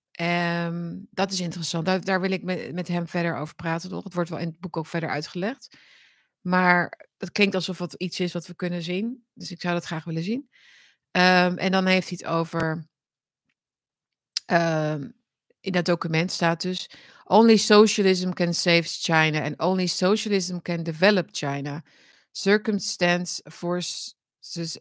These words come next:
cooperation with the decadent capitalists."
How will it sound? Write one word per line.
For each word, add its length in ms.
cooperation 880
with 140
the 120
decadent 500
capitalists." 800